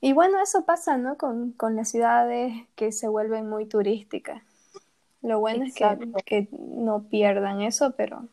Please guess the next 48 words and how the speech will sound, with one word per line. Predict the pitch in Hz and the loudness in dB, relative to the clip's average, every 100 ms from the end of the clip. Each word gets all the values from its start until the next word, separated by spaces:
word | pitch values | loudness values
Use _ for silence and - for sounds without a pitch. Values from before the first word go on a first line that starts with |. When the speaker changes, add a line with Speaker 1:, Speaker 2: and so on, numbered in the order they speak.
| _ | _
Speaker 1:
bueno, | 226 202 208 | -4 -2 -2
es | 233 | -2
algo | 220 214 214 226 - _ _ | 0 0 -2 -4 -12 _ _
inevitable, | 220 208 202 196 - 107 107 - - | -4 -2 -4 -6 -2 -2 -2 -4 -8
yo | - | -8
creo. | - - 233 - _ _ _ _ _ _ _ _ - | -10 -10 -10 -14 _ _ _ _ _ _ _ _ -20
Speaker 2:
Sí, | - 240 254 | 0 4 4
sí, | 254 262 262 240 | 4 2 2 6
y | 247 | 6
algo | 285 311 - | 8 4 0
que | 226 | -6
quizás | - 214 247 262 | -8 -6 -2 0
les | 277 | -2
podría | - 226 226 240 | -4 -6 -4 -4
recomendar | 254 - 208 190 196 208 240 | -4 -8 -12 -10 -4 -2 -2
es | 247 | -6
que, | _ 214 196 - - - | _ -8 -8 -10 -10 -6
em, | 185 220 208 | -4 -6 -10
entre | 226 208 226 | -10 -8 -6
las | 226 226 - | -6 -8 -6
cosas | 269 277 277 | -4 -4 -6
que, | _ 214 190 185 196 _ | _ -10 -10 -12 -14 _
que | 226 | -12
me | 226 | -10
dijeron, | 220 254 254 | -10 -10 -10
"Sí | - 330 | -6 -6
o | 330 | -6
sí | 339 330 | -8 -8
tienes | 330 320 | -10 -10
que | - | -10
ir", | 277 277 285 - | -10 -8 -12 -10
era | 226 226 214 196 - - | -8 -4 -4 -6 -10 -14
Phi | 240 | -14
Phi | - 247 269 | -12 -2 -2
Islands, | 262 202 - 190 | -2 -8 -16 -20
¿no? | 208 214 226 | -18 -16 -12
Que | 247 | -12
es | 247 | -12
como | _ 220 | _ -20
que | 214 196 - | -12 -10 2
una | 277 320 | 4 6
de | 359 | 4
Speaker 1:
Sí, | |
Speaker 2:
las | 381 | 0
Speaker 1:
sí, | 196 254 | -2 -2
Speaker 2:
más | |
Speaker 1:
sí. | 294 | -2
Speaker 2:
comunes. | 214 233 254 196 | -2 -2 -2 -8